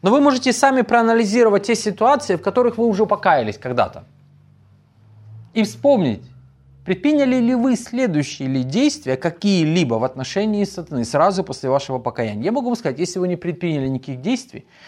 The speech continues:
то я думаю, что в этой сфере вы продолжаете испытывать давление на себе, в этой сфере вы продолжаете испытывать постоянные какие-то, что-то происходит,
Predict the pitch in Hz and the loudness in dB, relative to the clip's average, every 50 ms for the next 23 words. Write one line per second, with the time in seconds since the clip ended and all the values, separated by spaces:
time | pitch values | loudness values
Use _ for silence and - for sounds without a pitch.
0 | - - _ - 170 190 175 180 165 160 143 - - 147 208 285 285 269 226 - | -20 -16 _ -2 -2 0 0 0 -2 -2 -4 -6 -4 -4 -2 -2 -2 -2 -4 -4
1 | - - 147 131 127 131 131 - 147 147 151 135 151 151 143 139 - 143 131 - | -4 -2 -2 0 0 -2 -2 -4 -4 -4 -4 -2 0 0 0 0 -2 -8 -10 -8
2 | - 147 127 - 123 123 113 110 123 113 113 117 120 131 160 175 190 196 196 - | -10 -10 -8 -6 -6 -6 -4 -2 -2 0 0 0 0 -2 -2 -2 -4 -6 -6 -8
3 | 233 208 240 247 240 - _ _ _ _ _ _ - 190 190 - 156 147 - 160 | -6 -6 -4 -6 -6 -8 _ _ _ _ _ _ -4 -2 -2 -2 -4 -4 -4 -4
4 | 151 147 143 139 143 139 135 135 131 143 131 131 131 - 131 113 - - - 131 | -4 -4 -4 -2 -2 -2 -2 -2 0 0 0 0 -2 -4 -8 -10 -8 -8 -8 -6
5 | 117 131 117 110 110 - - 127 - - - 135 135 131 123 120 117 117 117 - | -4 -4 -4 -6 -6 -6 -8 -8 -8 -6 -4 -2 0 0 0 0 -2 -2 -4 -6
6 | 131 110 - 123 120 110 101 - 113 104 104 101 - _ _ _ _ _ _ - | -10 -10 -8 -6 -6 -6 -4 -4 -4 -6 -6 -8 -14 _ _ _ _ _ _ -20
7 | - - 143 135 113 120 - 131 120 110 110 - - - 131 156 175 233 233 - | -12 -10 -8 -6 -6 -4 -4 -2 -2 -2 -4 -6 -4 0 0 2 2 0 -2 -4